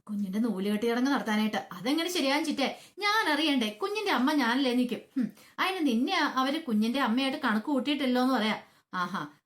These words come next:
അത് വേണ്ട, എനിക്കറിയാം എന്ത് ചെയ്യണമെന്ന്." "മോളെ, ഒരു കാരണവശാലും നീ വിട്ടുകൊടുക്കരുത്.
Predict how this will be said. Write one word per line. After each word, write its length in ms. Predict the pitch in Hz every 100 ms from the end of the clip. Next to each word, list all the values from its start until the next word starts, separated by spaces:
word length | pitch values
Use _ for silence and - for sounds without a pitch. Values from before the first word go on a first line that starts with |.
| -
അത് 140 | 160
വേണ്ട, 200 | 208 226 240 - _
എനിക്കറിയാം 540 | 175 180 277 226 254 214
എന്ത് 120 | 247
ചെയ്യണമെന്ന്." 580 | 254 214 214 220 - 170
"മോളെ, 320 | 160 196 202 _ _
ഒരു 140 | 170
കാരണവശാലും 600 | 226 196 190 208 220 240
നീ 100 | 240
വിട്ടുകൊടുക്കരുത്. 720 | 247 226 269 247 202 247 214